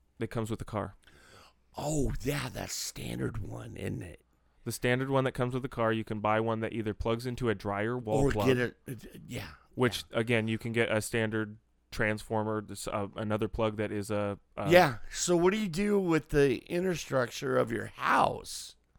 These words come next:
Speaker 1: Well, if you're trying to hardwire something into your house, that's one thing, but the B M W taking four hours to charge, just the same, you being able to, and that's off your house. Otherwise, it's two hours offside on no fast charge.
Speaker 2: You're on a hundred and ten volts. It takes for,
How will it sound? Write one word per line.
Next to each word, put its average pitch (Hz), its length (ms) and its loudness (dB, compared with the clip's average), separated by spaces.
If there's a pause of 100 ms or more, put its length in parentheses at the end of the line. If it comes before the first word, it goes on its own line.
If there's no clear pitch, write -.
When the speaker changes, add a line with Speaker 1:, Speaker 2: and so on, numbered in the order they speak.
(520)
Speaker 1:
Well, 120 140 2
if - 80 -2
you're 123 80 -2
trying 131 200 2
to 107 80 2
hardwire 113 540 2
something 107 260 -4
into 101 140 -4
your 101 100 -4
house, 104 180 -2
that's - 180 -10
one 107 180 -2
thing, 98 260 -8
but 117 320 2
the 107 100 -6
B 110 160 0
M 104 120 0
W 107 280 -2
taking 101 380 -6
four 113 320 -2
hours 104 380 -2
to 98 180 -6
charge, 117 480 -2 (440)
just - 220 -4
the 101 80 -10
same, 110 400 -4 (160)
you 107 200 -2
being 107 220 0
able 104 140 0
to, 87 60 -6
and 110 100 -2
that's 113 140 0
off 107 320 2
your 98 160 -6
house. 104 440 -4
Otherwise, 104 380 -2
it's - 140 -20
two 113 180 -4
hours 98 240 -6
offside 107 460 -8
on 98 160 -8
no 101 240 -10
fast 113 260 -8
charge. - 100 -4
Speaker 2:
You're 151 200 10
on 147 180 12
a 127 100 10
hundred 135 340 4
and 104 140 -2
ten 104 280 0
volts. 82 480 -2
It - 120 -12
takes - 280 -8
for, - 260 -12